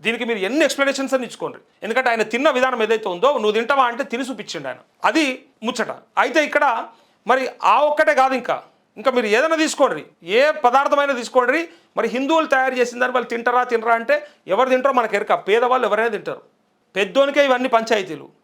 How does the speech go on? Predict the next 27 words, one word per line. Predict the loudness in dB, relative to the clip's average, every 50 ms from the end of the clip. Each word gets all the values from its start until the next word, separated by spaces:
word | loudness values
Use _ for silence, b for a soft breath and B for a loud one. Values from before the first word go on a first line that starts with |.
| _ -6 -2
పేదోనికి | 0 2 2 2 0 0 0
ఏ | 2 2
పంచాయతీ | 2 2 0 0 0 -2 -2 -2 -4
లేదు. | -6 -6 -8 -8 -14 _ -8
వానికి | -8 -8 -6 -6
హిందువు | -6 -4 -4 -2 0 2
లేదు, | 2 2 2 0
ముస్లిం | -2 -4 -6 -4 -4 -4 -2 0
లేదు, | 0 0 0
క్రిస్టియన్ | -2 -8 -10 -8 -4 -2 -2 -2 2
లేదు, | 0 0 0 0
బుద్ధిస్ట్ | -6 -8 -8 -8 -8 -8 -2
లేదు, | -2 0 0
ఏది | 0 2 2 2 2 2
లేదు, | 2 0 -2
వాడు | -4 -10 -18 _ -12 -12 -10
పేదోడు | -4 -2 0 2 2 2 2 2
అయి | 0
ఉంటాడు | 0 0 0 0 -2
అంతే | -2 -4 -6 -6 -8 -10 _ _ _ -2
అనేది | -2 0 2 2 0 0 -2 -2 -4 -8 _ _ -14
ఇక్కడ | -6 -2 -2 2
వాదన | 4 4 4 4 2 0
వస్తూ | -2 -2 0 0 0
ఉంది. | 0 -2 -4
So | -2 -2 -2
ఫైనల్గా | 0 0 0 2 2 2 2 4 2 2 2 -2 -8